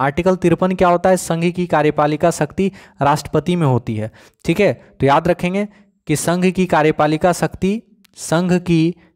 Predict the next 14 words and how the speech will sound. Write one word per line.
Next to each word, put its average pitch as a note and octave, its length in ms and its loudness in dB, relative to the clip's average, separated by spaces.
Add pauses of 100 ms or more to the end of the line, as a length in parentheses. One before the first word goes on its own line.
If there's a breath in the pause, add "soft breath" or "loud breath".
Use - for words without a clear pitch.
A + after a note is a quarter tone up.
(120)
कार्यपालिका D#3 760 2
शक्ति E3+ 400 -2
किसके E3+ 300 -4
पास D#3 280 0
होती D3+ 260 -2
है? F3+ 220 2 (300 loud breath)
राष्ट्रपति C#3 580 0
में F3+ 120 0
होती D3 280 -2
है, D3+ 260 0 (260 soft breath)
यह D#3+ 160 2
कहा D#3 280 0
गया D3+ 220 2
है। D#3 220 2